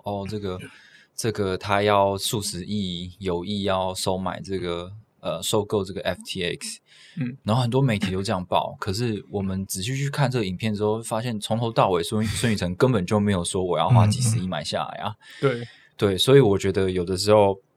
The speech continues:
Speaker 1: 虽然说这个可能是媒体为了要让版面好看，然后去这样子描述，可是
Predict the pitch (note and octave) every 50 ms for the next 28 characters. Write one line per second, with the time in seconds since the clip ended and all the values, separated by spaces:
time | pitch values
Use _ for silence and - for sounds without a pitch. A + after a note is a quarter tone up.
0 | _ _ _ _ _ _ - - - - - - D#3+ D#3 D3 C#3+ C#3 C#3 D3 C#3+
1 | C#3+ C#3+ C#3 C#3+ - - - D#3 D3 - G#2 F#2 - - - F#2+ F#2 F2+ F2+ G2
2 | - A#2+ A#2 G#2+ G2+ F#2+ F2+ - - - _ _ G#2 G#2 G2 G2+ A2 G#2+ - -
3 | F2+ E2+ F#2 G#2 G#2+ F#2 F2+ F2+ F#2+ G2 G2 G2 G2+ G2 F#2 F2 E2+ - _ -
4 | F#2 E2+ F2 F#2+ G2+ G2 F#2 F2+ - E2+ D#2+ - - G#2+ F2+ E2+ F2 - - F#2
5 | F#2 F2+ F2+ F#2+ G#2 G2+ F#2 F2+ F2+ - - - G#2 F2 - G#2+ F#2 F2+ - -
6 | E2+ E2 C#2+ F#2+ F#2 E2 E2+ F2+ - - A2+ F#2+ E2 - - - - - A2+ G#2+
7 | G2+